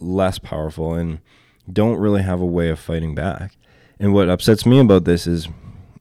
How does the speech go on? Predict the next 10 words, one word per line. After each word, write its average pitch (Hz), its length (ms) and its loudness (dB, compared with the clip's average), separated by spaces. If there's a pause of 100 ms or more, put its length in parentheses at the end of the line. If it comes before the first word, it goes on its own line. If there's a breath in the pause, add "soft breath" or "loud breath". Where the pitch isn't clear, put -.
(140)
I'm 101 240 2
as 107 80 2
guilty 92 320 -2
as 87 100 -2
everyone 80 280 -2
else 95 260 -2
of 85 100 -2
knowing 85 560 -2
about 78 300 -6
this - 420 -10